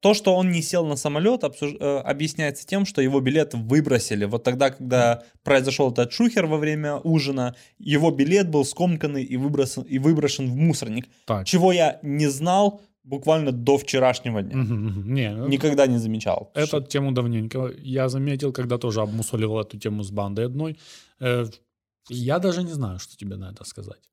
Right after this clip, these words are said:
Speaker 1: Условно, в-, окей, вы детей посчитали,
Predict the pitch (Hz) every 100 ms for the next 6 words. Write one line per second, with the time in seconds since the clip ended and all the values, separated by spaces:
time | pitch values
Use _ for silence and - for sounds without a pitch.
0 | - 156 - 185 185 165 135 131 _ _
1 | - 139 127 104 98 _ _ 151 165 160
2 | 151 139 127 - 131 151 160 151